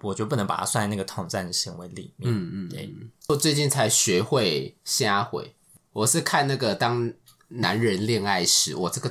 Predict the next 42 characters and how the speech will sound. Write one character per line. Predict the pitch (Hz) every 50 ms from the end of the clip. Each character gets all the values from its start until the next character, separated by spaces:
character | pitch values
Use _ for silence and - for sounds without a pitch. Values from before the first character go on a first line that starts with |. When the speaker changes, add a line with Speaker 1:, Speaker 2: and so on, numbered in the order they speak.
| - -
Speaker 2:
片 | - - 147 107
名 | 85 90 92
好 | - - 95 82 82
难 | 80 76 76 82 95 117
念。 | 127 101 76 90 110
Speaker 1:
是 | - - 185
瞎 | - - - 131 127 135
款 | - - - 123 95 98
吧？ | - - - 143 143 - _ _ _ _
Speaker 2:
瞎 | - - - 151 139 135 139 139
回 | - - 110 87 73 - - -
啊， | 139
Speaker 1:
瞎 | 139 - - 156 143
款。 | 147 151
Speaker 2:
瞎 | 131
款。 | - 165 113 101 107 131
对， | - 117 98 76
瞎 | - - 92 90
款。 | - - 123 110 - - - - - -
Speaker 1:
到 | - 226 208
底 | 165 131
是 | - - 190
谁 | - - 110 110
看 | 110 - - 143 120
了 | 117
这 | - 131
部 | 110 117
电 | 117 107 110 120 92 95
影 | 95 -
啊？ | - - -
Speaker 2:
<laughs> | - 196 - - -
对， | 185 170 165
是 | 147 165 160 156
瞎 | 135 165 143 131 135
款 | - - 139 107 90
啊， | 80 80 - -
不 | 139
好 | 127 117
意 | 117
思， | - -
I'm | - 117 123 131
sorry， | - - 117 113 120 117 95 78 - -